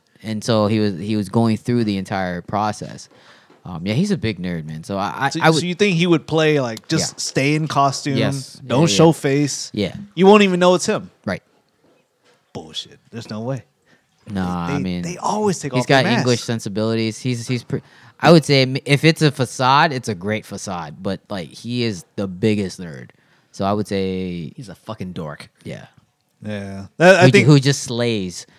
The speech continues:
Speaker 1: This motherfucker just slays.
Speaker 2: 'Cause it's like, if, if, if the actor's gonna be covered
Speaker 3: All right.
Speaker 2: the entire time anyways, and there's probably gonna be some s-, mo-, some scenes with C G.
Speaker 3: Iron Man doesn't have a face.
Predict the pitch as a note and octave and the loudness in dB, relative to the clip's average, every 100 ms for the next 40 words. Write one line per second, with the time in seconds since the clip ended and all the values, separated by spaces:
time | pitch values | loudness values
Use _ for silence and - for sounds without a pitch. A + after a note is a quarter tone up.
0 | _ _ _ A2+ A#2 A#2 A#2 A#2 G#2+ G#2+ | _ _ _ -4 -2 0 0 0 -2 -6
1 | - G#2 G2+ G2 F2 D#2+ _ _ _ _ | -8 -8 -6 -6 -6 -10 _ _ _ _
2 | _ - D3 D3+ D3+ D3+ C#3+ D#3+ D3 D#3 | _ -8 -4 -2 -2 -2 -4 -6 -4 -4
3 | - _ _ _ - C#3+ - _ - - | -6 _ _ _ -10 -10 -12 _ -8 -2
4 | D#3 - - E3+ C3 D#3 D3 C#3 - D3 | 4 2 2 -4 -2 0 0 -2 -2 0
5 | G#2 G#2 C3 C3 C#3 C#3+ C#3 C3+ C#3 C3+ | 0 0 -2 0 0 0 0 -2 -4 -4
6 | C#3 D3+ D#3+ F3 F#3+ - - C3 C3 A#2 | -4 -2 0 0 -4 -10 -10 -6 -6 -8
7 | A#2+ C3 C3 - D3 C#3+ C3 B2+ C3+ B2+ | -8 -6 -6 0 0 0 0 -2 -4 -8
8 | - D3 D3+ E3 D3 - D3 D#3 D#3 D#3+ | -8 0 2 2 -4 -4 -2 -4 -2 -2
9 | C#3 C3+ D#3 D3+ C#3 D#3+ G3 - - C#4+ | -4 -4 -2 -2 0 0 0 -8 -2 0
10 | F4 C4 A3+ G#3 G#3 F#3+ F#3 A#3+ D4+ - | 4 4 4 4 2 2 2 2 0 -6